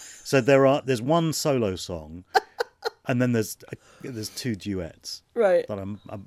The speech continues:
Speaker 1: and then other songs that I'm, you know, King Arthur is a part of.
Speaker 2: Yeah.
Speaker 1: So it's not, it's not focused on, on how well King Arthur can sing.
Speaker 2: Okay.
Speaker 1: So,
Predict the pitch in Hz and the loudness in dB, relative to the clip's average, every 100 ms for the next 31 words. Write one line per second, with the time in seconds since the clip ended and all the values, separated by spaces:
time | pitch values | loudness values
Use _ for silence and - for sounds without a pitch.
0 | - 135 127 107 101 113 98 104 98 87 | -8 0 2 2 0 0 -2 -4 -6 -6
1 | 87 98 85 82 _ _ - 107 85 82 | -8 -10 -12 -16 _ _ -14 -12 -12 -16
2 | - 113 98 95 98 85 85 107 95 90 | -14 -8 -6 -6 -8 -10 -10 -10 -10 -10
3 | - - _ - 202 147 - 131 - 143 | -16 -20 _ -8 -6 -2 0 0 0 2
4 | 147 135 - 104 - - - - 127 113 | 2 2 -4 -6 -4 -6 -6 0 0 0
5 | 104 - 101 92 92 95 - - 98 92 | -6 -8 -8 -8 -8 -10 -14 -12 -8 -8
6 | 92 - 113 98 98 104 107 104 95 87 | -10 -10 -8 -6 -4 -2 0 0 -2 -8
7 | _ _ _ 110 98 98 92 92 90 82 | _ _ _ -4 -2 -2 -6 -10 -10 -8
8 | 104 87 - - - 175 - 147 143 - | -6 -8 -10 -14 -4 -4 -2 -4 -4 2
9 | 127 117 117 | 6 6 4